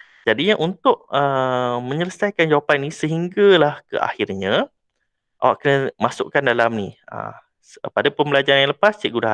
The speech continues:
ajar macam mana nak masukkan. Okey, kalau hari ke jam, hari dekat sini, jam dekat sebelah kanan. Okey, hari sebelah kiri, jam sebelah kanan.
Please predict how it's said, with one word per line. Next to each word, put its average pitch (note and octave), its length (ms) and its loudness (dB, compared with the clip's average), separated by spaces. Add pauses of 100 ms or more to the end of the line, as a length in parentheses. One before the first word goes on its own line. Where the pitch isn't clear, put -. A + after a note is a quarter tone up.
ajar C#3+ 240 2
macam A#2 240 -2
mana A2 160 -2
nak - 80 -6
masukkan. D#3 640 -2 (520)
Okey, G2+ 160 -6
kalau A#2 160 4
hari C3 240 -2
ke - 160 -8
jam, F3+ 240 4
hari A2 560 -6
dekat - 240 -6
sini, E3+ 160 -6 (160)
jam A#2+ 240 0
dekat C#3 320 0 (320)
sebelah A2 400 -4
kanan. G#2+ 480 -2
Okey, C#3+ 160 -2
hari G#2+ 240 -2
sebelah A2+ 240 -6
kiri, E3+ 240 -2
jam A#2 240 -4
sebelah - 240 -4
kanan. A#2+ 400 0